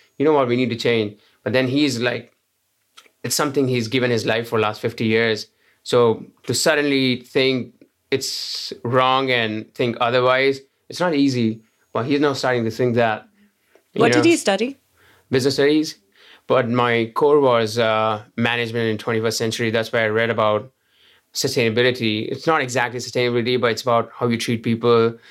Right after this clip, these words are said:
Speaker 1: how you manage with empathy.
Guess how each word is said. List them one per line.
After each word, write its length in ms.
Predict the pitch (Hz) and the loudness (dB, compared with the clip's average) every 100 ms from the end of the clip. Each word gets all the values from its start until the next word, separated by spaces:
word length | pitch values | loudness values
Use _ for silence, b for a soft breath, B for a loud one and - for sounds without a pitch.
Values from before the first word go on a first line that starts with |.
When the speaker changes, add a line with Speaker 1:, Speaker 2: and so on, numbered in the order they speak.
| B B - | B B -2
Speaker 1:
how 80 | |
you 140 | 143 127 | 2 4
manage 760 | 117 120 120 113 107 - - _ _ _ - | 2 2 -2 -2 -4 -6 -16 _ _ _ -4
with 200 | 123 - | -4 -2
empathy. 640 | 127 117 117 117 107 104 | -4 -4 -6 -4 -4 -6